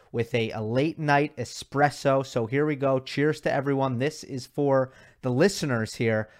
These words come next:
A little bit of espresso before we get going. And I will, uh, I'll save the rest for, uh,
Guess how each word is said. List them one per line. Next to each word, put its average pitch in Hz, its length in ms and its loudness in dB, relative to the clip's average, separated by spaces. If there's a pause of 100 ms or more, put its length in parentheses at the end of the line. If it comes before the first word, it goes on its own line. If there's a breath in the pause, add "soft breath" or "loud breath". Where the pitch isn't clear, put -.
(120 soft breath)
A 107 80 -8
little 123 220 2
bit 135 140 0
of 135 80 0
espresso 131 720 0
before 120 360 -2
we 117 120 -4
get 113 240 -6
going. 104 240 -6 (4000)
And 113 120 -8
I 113 100 -6
will, 107 200 -6
uh, 107 220 -8 (600 soft breath)
I'll 120 140 0
save 143 320 2
the 120 120 2
rest 120 500 2
for, 117 260 0
uh, 107 200 2